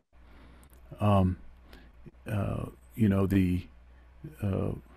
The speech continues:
<laughs> the, uh, the Black Baptist way to say this is what, what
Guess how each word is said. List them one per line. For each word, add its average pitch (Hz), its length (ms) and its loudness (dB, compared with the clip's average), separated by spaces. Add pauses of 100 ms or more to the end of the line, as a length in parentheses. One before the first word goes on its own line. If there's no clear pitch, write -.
(1300)
<laughs> - 140 -8
the, 107 200 -4 (840)
uh, 95 220 0 (440)
the 104 80 6
Black 120 340 6
Baptist 127 460 4
way 101 160 6
to 95 100 2
say 104 200 6
this 90 340 0 (420)
is 95 280 0
what, 98 180 4 (520)
what 104 260 2